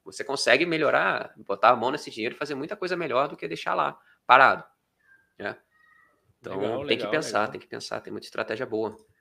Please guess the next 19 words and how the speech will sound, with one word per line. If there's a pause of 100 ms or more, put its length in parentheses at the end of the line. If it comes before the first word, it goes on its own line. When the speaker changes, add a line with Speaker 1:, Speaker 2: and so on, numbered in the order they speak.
(880)
Speaker 1:
E
tem
Speaker 2:
Muito
Speaker 1:
muita
gente
com
Speaker 2:
bom.
Speaker 1:
dinheiro (200)
preso
lá
no
F
G
T
S,
né,
que
podia
tá